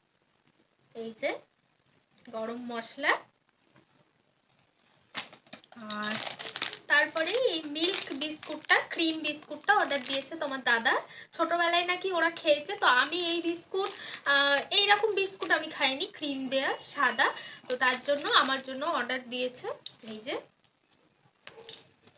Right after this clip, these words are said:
আর, আর এই কেকটা আমাদের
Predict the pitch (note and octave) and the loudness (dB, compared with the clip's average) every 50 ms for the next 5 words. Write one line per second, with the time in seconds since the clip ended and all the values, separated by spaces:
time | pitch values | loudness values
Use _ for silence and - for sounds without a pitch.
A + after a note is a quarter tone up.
0 | - _ _ - - - - - - - - - - - - - _ _ _ _ | -20 _ _ -20 -18 -16 -14 -8 -8 -8 -8 -8 -16 -20 -20 -20 _ _ _ _
1 | - A3+ G#3 A#3 A#3+ B3 B3 B3 B3 B3 B3+ C4+ C4 - - - - - - - | -4 0 2 4 4 4 4 4 2 0 -2 -4 -6 -2 -2 -2 -2 -2 -6 -4
2 | - - - - - - - - - - - - - _ _ _ - - - - | -4 -4 -4 -8 -10 -14 -16 -12 -12 -12 -12 -12 -18 _ _ _ -8 -6 -2 -2
3 | - - - - - - - _ _ _ _ _ - - - - - - - - | -2 -2 -4 -10 -12 -16 -20 _ _ _ _ _ -20 -20 -20 -20 -20 -20 -20 -20
4 | - - - B3+ B3 B3 C#4 D4 D#4 D#4 - F4 E4+ E4 - - _ - E4+ F4+ | -16 -4 0 2 2 4 4 2 2 0 -2 -4 -4 -4 -6 -6 _ 4 4 4
5 | G4+ G4+ F4 D#4+ D4+ F4+ G4+ | 4 4 0 -2 0 0 0